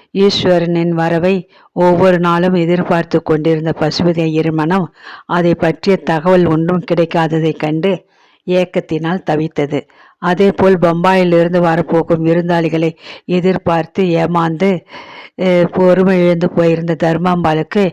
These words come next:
நாட்கள் யுகமாக தென்பட்டன. அன்று காலை வழக்கம் போல் கீழே இறங்கி வந்து கொண்டிருந்த தர்மாம்பாள் முகத்தில் எள்ளும் கொள்ளும் வெடித்து கொண்டிருந்தது.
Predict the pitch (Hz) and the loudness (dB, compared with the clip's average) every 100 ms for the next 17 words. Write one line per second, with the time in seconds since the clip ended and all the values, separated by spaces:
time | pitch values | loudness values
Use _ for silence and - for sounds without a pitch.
0 | - - - 180 180 180 - - 190 180 | -6 -20 -12 -2 0 0 -4 -2 -2 -2
1 | - _ _ 175 185 185 180 160 160 185 | -8 _ _ -2 -2 0 0 0 0 -2
2 | 175 170 156 165 - 151 160 - _ _ | -2 -4 -4 -4 -4 -6 -8 -10 _ _
3 | - 180 185 185 190 180 180 196 180 170 | -6 -2 0 0 0 0 2 2 2 0
4 | 175 190 165 170 190 170 - _ _ - | -2 -4 -4 0 0 -2 -8 _ _ -2
5 | 196 190 185 180 170 170 165 156 165 170 | 2 2 2 2 0 0 -2 -2 -4 -2
6 | 165 160 160 165 156 165 160 180 175 170 | -2 -2 -2 -4 -4 -4 -2 -2 0 -2
7 | 156 156 185 - 196 190 - - - 190 | -2 -4 -6 -4 -2 -4 -8 -20 -14 -2
8 | 185 180 190 180 180 165 170 190 160 - | 0 2 0 0 0 0 0 -2 -4 -14
9 | - - 185 180 175 175 175 165 165 156 | -18 -2 0 0 -2 -2 -2 0 0 0
10 | 156 156 | -2 -2